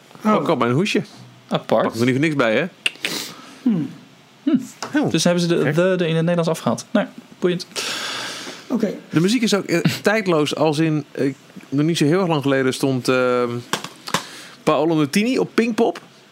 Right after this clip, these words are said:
Speaker 2: En die had gewoon als onderdeel van zijn live set, standaard toen, een cover van I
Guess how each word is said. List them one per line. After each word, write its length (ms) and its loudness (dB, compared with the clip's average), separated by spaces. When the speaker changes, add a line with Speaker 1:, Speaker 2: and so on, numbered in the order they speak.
Speaker 2:
En 120 -2
die 80 2
had 100 0
gewoon 160 0
als 100 2
onderdeel 260 2
van 120 2
zijn 240 4
live 180 2
set, 380 0
standaard 520 0
toen, 300 -2
een 160 -2
cover 340 0
van 200 0
I 40 -4